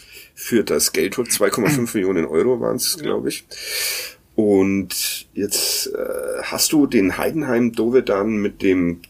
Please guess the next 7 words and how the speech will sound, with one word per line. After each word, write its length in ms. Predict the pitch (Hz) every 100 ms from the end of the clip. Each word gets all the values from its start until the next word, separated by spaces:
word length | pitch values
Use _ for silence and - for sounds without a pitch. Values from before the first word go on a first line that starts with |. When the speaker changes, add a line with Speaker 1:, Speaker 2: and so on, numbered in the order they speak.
| _ -
Speaker 1:
Club 440 | - 113 147 -
Dovedan 520 | - 104 104 104 90 95
dieser 240 | 107 113
Saison 460 | 90 87 98 104 104 - _ -
verglichen 640 | - 95 98 92 107 90
anhand 340 | 82 82 87
Speaker 2:
Jo. 100 | 85